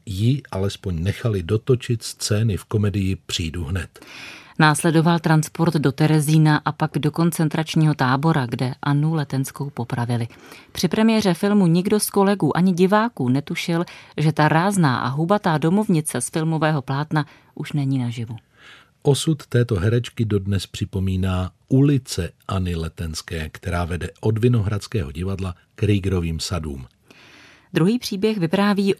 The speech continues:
Speaker 2: o Jiřině Štěpničkové, vynikající herečce, která byla zejména na konci čtyřicátých let pilířem vinohradské scény.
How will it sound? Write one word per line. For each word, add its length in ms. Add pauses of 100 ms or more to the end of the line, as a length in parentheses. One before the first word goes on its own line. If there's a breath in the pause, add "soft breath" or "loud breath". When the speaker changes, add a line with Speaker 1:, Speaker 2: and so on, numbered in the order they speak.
Speaker 2:
o 100
Jiřině 400
Štěpničkové, 840 (180)
vynikající 580
herečce, 580
která 300
byla 240
zejména 520
na 120
konci 360
čtyřicátých 800
let 180 (100)
pilířem 540
vinohradské 680
scény. 400